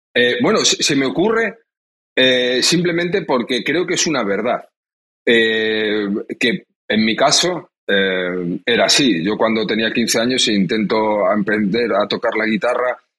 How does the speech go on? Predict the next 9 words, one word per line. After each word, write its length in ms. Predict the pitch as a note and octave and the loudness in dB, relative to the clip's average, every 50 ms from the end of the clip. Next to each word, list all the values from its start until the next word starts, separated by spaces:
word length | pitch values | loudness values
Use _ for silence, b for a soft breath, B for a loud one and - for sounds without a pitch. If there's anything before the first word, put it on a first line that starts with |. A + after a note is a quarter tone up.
| _ _ | _ _
y 80 | - - | 2 2
adquirir 580 | A#2+ - - - - _ - A2 A2+ B2+ B2+ | 2 2 -2 -8 -8 _ 2 4 4 4 4
cierta 540 | B2+ - C3+ A#2+ A#2 - B2 A#2+ A#2 A2 A2+ A#2+ - _ _ _ | 2 2 0 0 0 2 2 2 2 2 0 -2 -6 _ _ _
popularidad 680 | - B2 G#2 A2+ A#2+ A#2 A2+ A#2 A2+ B2 B2 A#2+ - C3+ | -2 0 2 2 2 2 2 2 2 0 0 0 0 0
en 100 | B2 A#2+ | 0 0
mi 100 | B2 B2 | 2 0
barrio 460 | B2 C3 B2+ C3+ D3 D#3 D3+ D#3 - _ _ _ | 0 0 0 0 -2 -2 -4 -6 -10 _ _ _
para 220 | _ A2+ G2+ G2+ F#2+ | _ 0 0 0 0
follar. 440 | G2 G2 G2+ A#2 D#3 E3 - - | 0 0 0 2 2 0 -2 -4